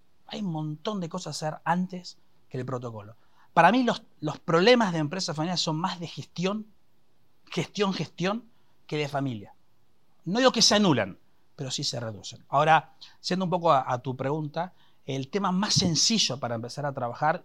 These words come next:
o por lo menos el que me gusta empezar a mí a trabajar, donde sé que va a generar la menor cantidad de ruido, es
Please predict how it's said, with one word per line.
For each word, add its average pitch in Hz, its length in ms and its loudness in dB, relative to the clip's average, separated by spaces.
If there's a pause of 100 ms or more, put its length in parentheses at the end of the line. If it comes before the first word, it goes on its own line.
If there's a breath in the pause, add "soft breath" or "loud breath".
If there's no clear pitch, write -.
o 113 60 -16
por 117 120 -12
lo 127 60 -4
menos 147 160 -2
el 120 100 -6
que 120 120 -10
me 117 80 -8
gusta 143 260 -4
empezar 127 300 -6
a 123 40 -6
mí 127 80 -6
a 123 60 -10
trabajar, 123 460 0 (420 soft breath)
donde 135 240 -2
sé 156 220 0
que 160 280 -4 (140)
va 147 60 8
a - 20 -2
generar 151 320 0
la 147 140 4
menor 151 400 0
cantidad 139 340 -4
de 143 80 0
ruido, 165 220 -4
es - 240 -2